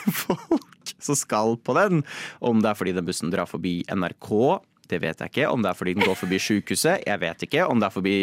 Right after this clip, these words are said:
fordi den går forbi her på Radio Nova, det er også mulig. Eh, det er mange rare mennesker. Eh, jeg er sikkert en av de. Jeg sa nylig fuck off til en, eh, billettkontroll der, for jeg var trøtt og sliten og veldig sur. Eh, så, så det er min første gang jeg har vært,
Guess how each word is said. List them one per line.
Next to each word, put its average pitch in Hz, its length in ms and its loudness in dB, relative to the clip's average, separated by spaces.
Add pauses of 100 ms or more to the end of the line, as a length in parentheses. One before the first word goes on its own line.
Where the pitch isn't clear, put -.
(180)
fordi 98 240 -2
den 101 100 0
går 98 140 0
forbi 98 240 -2
her 98 160 -4
på 110 100 -2
Radio 101 220 2
Nova, 156 320 4
det 104 160 0
er 76 80 -4
også - 240 0
mulig. 175 380 4 (580)
Eh, 143 340 4
det 139 140 4
er 131 240 2
mange 120 560 6 (320)
rare 113 420 2
mennesker. 123 460 2 (160)
Eh, 113 160 0
jeg 113 320 0
er 117 160 -2
sikkert 120 240 0
en 110 100 2
av 117 80 4
de. 151 60 4 (160)
Jeg 120 320 2
sa 127 100 2
nylig 110 300 4
fuck 127 240 -2
off 185 160 0 (240)
til 113 180 0
en, 107 400 2
eh, 101 320 0
billettkontroll 127 1120 0
der, 240 460 4
for - 160 0
jeg 90 240 2
var 92 100 0
trøtt - 320 -6
og 110 160 -2
sliten 123 460 2
og 123 160 2
veldig 123 180 4
sur. 220 380 4
Eh, - 800 -2
så, 113 180 -2
så - 240 0
det 113 140 4
er 107 160 2
min 110 100 2
første - 240 -4
gang 104 160 0
jeg 98 160 0
har 98 160 0
vært, 98 220 -2